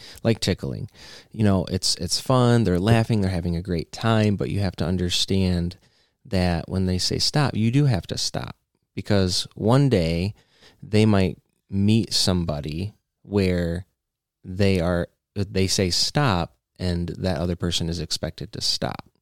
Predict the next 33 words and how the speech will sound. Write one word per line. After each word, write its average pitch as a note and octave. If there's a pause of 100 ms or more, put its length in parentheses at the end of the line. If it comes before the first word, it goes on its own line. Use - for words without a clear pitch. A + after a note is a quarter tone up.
(340)
And F#2
if F2
they E2 (100)
don't, B2
then F#2+
it's -
a D#2+
problem. F#2
They G#2+
need A#2+
to A2+
know G2+
that -
that's F2
a -
problem - (580)
versus G2+
just F#2
simply F#2
saying, F2
"Hey, F#2 (460)
oh, C3+
they A#2
just G#2
keep -
pushing. G2
It's F2+
no F2
big F2+
deal." G2 (520)
And F#2
that's G#2+
when, A2